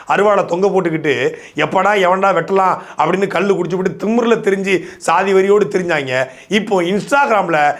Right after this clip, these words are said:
நல்ல பேண்ட் ஷர்ட் போட்டு, கையில கறி கட்டி, வாட்ச் கட்டிக்கிட்டு, நல்லா பதினஞ்சாயிரம், இருபதாயிரம் சம்பளம் எடுத்துக்கிட்டு சாதி சண்டை போட்டுக்கிட்டு இருக்கான். இது போல ஆதிக்க சாதியினர் தாழ்த்தப்பட்ட மக்களை, ஒடுக்கப்பட்ட மக்களை,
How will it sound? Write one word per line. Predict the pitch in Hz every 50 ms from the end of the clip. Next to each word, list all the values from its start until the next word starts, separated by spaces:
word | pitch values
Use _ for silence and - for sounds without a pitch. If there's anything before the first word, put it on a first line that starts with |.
| - - -
நல்ல | 147 165 214 226 208
பேண்ட் | - - 185 196 226 220 -
ஷர்ட் | 214 196 185 185
போட்டு, | 165 180 180 185 214
கையில | 170 175 180 196 202 190 185
கறி | 180 175 196 214 190
கட்டி, | 180 165 165 214
வாட்ச் | 190 180 190 185 -
கட்டிக்கிட்டு, | 175 180 160 160 160 165 208 220 214 - - - - -
நல்லா | 160 180 196 190
பதினஞ்சாயிரம், | 190 - 170 175 175 175 175 190 214 202
இருபதாயிரம் | 175 170 180 185 202 190
சம்பளம் | - - 165 196 220 254 226 202
எடுத்துக்கிட்டு | 180 170 165 170 214 233 226 185 127 - - - -
சாதி | - 170 175 185 180
சண்டை | 170 165 156 147
போட்டுக்கிட்டு | 135 139 127 123 110 113
இருக்கான். | 107 - 101 - _ _ _ _ - - _
இது | - 151 175
போல | 185 220 233 240 226 190 170 180
ஆதிக்க | 202 208 240 220 - 240 233 190 -
சாதியினர் | - 196 208 196 202 196 202 220 240 240 - - - - _ _ _ _ - 160 165 -
தாழ்த்தப்பட்ட | - 185 196 214 190 208 190 175 180 175 170
மக்களை, | 165 160 165 - 170 180
ஒடுக்கப்பட்ட | 185 175 175 185 185 - 185 175 175 - 156
மக்களை, | 151 143 123 - 151 156 160 165 165 160 -